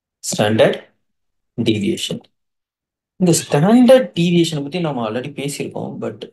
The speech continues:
இந்த standard டீவியேஷனுக்கு create ஆகிறதுக்கு இன்னொரு ஒரு இம்பார்ட்டன்டான ஒரு, ஒரு, ஒரு component இருக்கு, which is nothing but variance.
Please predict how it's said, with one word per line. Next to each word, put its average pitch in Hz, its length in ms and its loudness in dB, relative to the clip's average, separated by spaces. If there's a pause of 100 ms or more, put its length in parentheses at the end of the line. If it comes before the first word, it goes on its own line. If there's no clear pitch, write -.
இந்த 120 180 -6
standard 180 480 0
டீவியேஷனுக்கு 151 1160 -6 (500)
create 151 420 -2
ஆகிறதுக்கு 127 380 -4 (120)
இன்னொரு 139 300 -2
ஒரு 117 160 -4
இம்பார்ட்டன்டான 117 680 -2
ஒரு, 107 200 -4 (960)
ஒரு, 196 160 -8 (2250)
ஒரு 117 120 -10 (100)
component 113 460 0
இருக்கு, - 260 -8
which - 180 -6
is - 120 -10
nothing 110 280 -2
but 151 120 0 (400)
variance. 135 560 -2